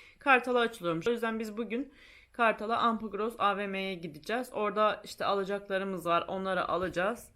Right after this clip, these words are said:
Ee, daha sonrasında belki bir tane internetten takip ettiğim, Hakan götürür mü bilmiyorum ama Kurtköy'de bir tane A V M var. Meydan Park A V M diye. Gerçekten çok güzel ürünleri var. Yani böyle çeyizlik ürünler var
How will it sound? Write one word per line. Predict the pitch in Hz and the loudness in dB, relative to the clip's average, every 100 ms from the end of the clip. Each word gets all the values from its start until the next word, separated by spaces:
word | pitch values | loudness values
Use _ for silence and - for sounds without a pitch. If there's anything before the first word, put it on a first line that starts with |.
| - - - _ _ - - - | -20 -20 -20 _ _ -20 -16 -4
Ee, | 190 185 185 190 | -2 0 -2 -2
daha | 233 240 | -2 -2
sonrasında | 247 220 208 202 - 190 220 269 - - | 0 0 0 -2 -4 -2 0 0 -2 4
belki | 233 240 233 - 214 | 8 8 6 -6 -10
bir | 220 | -6
tane | 247 226 220 | 0 0 2
internetten | 226 226 226 208 208 247 233 | -2 -2 -2 -4 -6 -4 -4
takip | 226 208 202 202 | -2 -4 -2 -2
ettiğim, | 208 202 208 220 226 - - _ _ | -2 -4 -8 -6 -8 -16 -20 _ _
Hakan | 202 190 202 202 | 2 2 0 0
götürür | 196 220 208 | -2 0 0
mü | 208 180 | 0 0
bilmiyorum | 208 220 190 180 | 0 4 4 4
ama | 233 208 240 226 - | 2 0 -2 -4 -4
Kurtköy'de | 262 262 - 214 196 247 220 | -4 0 2 4 4 -2 -6
bir | |
tane | 214 214 220 277 277 - - | -4 -2 0 -2 -4 -6 4
A | 202 202 | 6 6
V | 208 | 2
M | 202 202 | -2 -2
var. | 170 165 | -2 -2
Meydan | 175 175 185 185 | -2 -2 -4 -2
Park | 185 175 | -6 -2
A | 175 175 | 0 0
V | 185 | -2
M | 185 170 | -4 -4
diye. | 214 | -6
Gerçekten | 220 208 208 190 180 180 - - - - - - | -4 -4 -4 -8 -6 -8 -12 -20 -20 -20 -20 -4
çok | 240 - | -2 -2
güzel | 196 214 202 | 4 6 6
ürünleri | 196 202 202 190 185 | 2 -2 0 2 4
var. | 156 | 4
Yani | 165 170 | 4 2
böyle | 185 180 | 0 -2
çeyizlik | - 190 165 175 | -4 -4 -6 -8
ürünler | 190 180 180 185 180 | -6 -4 0 2 2
var | 143 143 - | 0 -2 -2